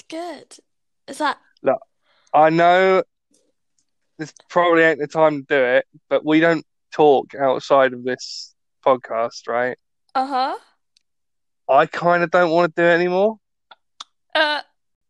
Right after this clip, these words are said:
Speaker 1: yeah? Um, uh, are you sure? Like, uh,
Speaker 2: I'm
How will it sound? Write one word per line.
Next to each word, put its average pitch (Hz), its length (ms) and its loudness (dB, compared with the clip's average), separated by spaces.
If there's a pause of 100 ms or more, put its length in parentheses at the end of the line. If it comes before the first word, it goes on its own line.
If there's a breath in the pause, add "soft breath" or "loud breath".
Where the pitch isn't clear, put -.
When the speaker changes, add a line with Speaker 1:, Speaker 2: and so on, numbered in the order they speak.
(500)
Speaker 1:
yeah? 269 340 -4 (1800 loud breath)
Um, 339 320 -2 (420)
uh, 349 400 -12 (160)
are 311 60 -18
you 330 180 -16
sure? 359 480 -14
Like, 285 380 -12 (260)
uh, - 60 -20 (100)
Speaker 2:
I'm 262 400 2